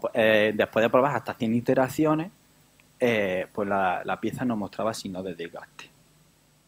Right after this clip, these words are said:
Es decir, esto, esto estamos hablando que tampoco vamos a pensar en embutir piezas de unos espesores dos, tres, cuatro milímetros. Piezas de, de un espesor, pues, razonable, ¿no? De, de,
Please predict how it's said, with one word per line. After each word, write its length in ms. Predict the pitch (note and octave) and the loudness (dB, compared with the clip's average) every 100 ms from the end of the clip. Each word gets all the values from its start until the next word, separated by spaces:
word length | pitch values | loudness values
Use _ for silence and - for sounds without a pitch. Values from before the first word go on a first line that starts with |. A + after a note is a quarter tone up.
| _ - | _ -8
Es 120 | A2+ | -6
decir, 200 | - G#2+ | -4 -4
esto, 200 | A2 - - | -4 -6 -8
esto 380 | A#2+ - D3 D#3 - | -6 4 4 4 -2
estamos 300 | G#2 - G2+ | -10 -4 -2
hablando 320 | G2+ A2 A#2 | 0 0 -2
que 160 | G#2+ G2+ | -2 -6
tampoco 400 | - - G#2+ A2 | -6 -6 0 0
vamos 260 | G#2+ G#2+ | 2 0
a 20 | G2+ | -4
pensar 420 | G2+ G2 G#2+ G#2 | -6 -2 -2 -2
en 60 | G#2+ | -6
embutir 360 | G2 G2 G#2 | -8 -8 -8
piezas 460 | - G#2+ - G#2 G2 - - - | -4 -4 -2 -4 -4 -10 -20 -6
de 80 | G2+ | -2
unos 160 | G#2 | -2
espesores 680 | - F#2+ - G#2 G2+ G2 G2+ - _ _ _ - | -2 -4 0 2 2 -2 -6 -16 _ _ _ 4
dos, 260 | A2 G#2+ | 4 4
tres, 240 | A2 G#2+ - | 2 -2 0
cuatro 300 | G#2+ G2+ G2 | 2 2 -2
milímetros. 560 | F#2 G2+ A#2+ G#2+ E2+ - _ _ - - _ | -6 -2 0 0 -6 -10 _ _ -20 -20 _
Piezas 440 | - F#2+ G#2 G#2+ - | -6 -4 0 0 -2
de, 280 | A#2+ A2+ - | -4 -6 -6
de 120 | G#2 | -6
un 120 | F#2+ | -6
espesor, 520 | G2 - F#2+ G2 G2+ - | -6 -6 -2 0 -2 -2
pues, 340 | A2 G2+ F2+ - | -2 0 -4 -2
razonable, 640 | G#2+ - F#2+ G2 G2+ F#2 | -4 -2 -4 -4 -4 -4
¿no? 140 | G2+ A#2 | -4 -4
De, 120 | G2 | -4
de, 640 | E2+ F2+ F2+ F2+ F2 F2+ | -8 -14 -10 -10 -10 -16